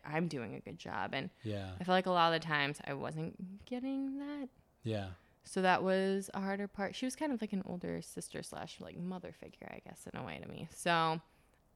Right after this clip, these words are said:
Speaker 1: I get it. Like, we all come from different backgrounds. We all need validation in different ways. I'm not somebody who needs to be validated all the time. You don't need to tell me, like, "Oh, you're doing a great job." But, like, every now and then it's good to hear, like, "Hey, like,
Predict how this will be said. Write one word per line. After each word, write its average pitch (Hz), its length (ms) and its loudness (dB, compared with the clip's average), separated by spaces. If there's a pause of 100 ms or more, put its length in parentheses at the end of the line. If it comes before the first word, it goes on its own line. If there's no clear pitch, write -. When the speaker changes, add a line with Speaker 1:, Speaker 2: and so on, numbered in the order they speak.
Speaker 1:
I 180 100 0
get 156 220 -2
it. 143 220 0
Like, 151 160 -4
we 180 100 2
all 185 120 6
come 185 180 0
from 185 180 0
different 165 320 0
backgrounds. 151 460 0
We 156 80 2
all 165 100 4
need 165 180 0
validation 135 540 2
in 160 100 0
different 160 280 -2
ways. 170 260 0
I'm 175 140 4
not 202 180 2
somebody 160 320 2
who 156 160 0
needs 143 380 0
to 147 100 -4
be 123 320 -6 (460)
validated 113 520 2
all 82 160 0
the 80 80 -6
time. - 360 -2
You 160 100 0
don't 156 140 0
need 151 160 -2
to - 60 -12
tell 160 200 -6
me, 170 140 -4
like, 180 200 -6
"Oh, 226 140 2
you're 214 160 2
doing 202 260 0
a 165 60 -2
great 165 320 -4
job." - 260 -6
But, 220 120 -4
like, 247 120 -4
every 269 220 0
now 269 240 2
and 226 100 2
then 170 140 -2
it's 180 160 -6
good 185 220 -6
to 175 80 -10
hear, 180 140 -4
like, 156 140 -6
"Hey, 220 220 -2
like, - 140 -4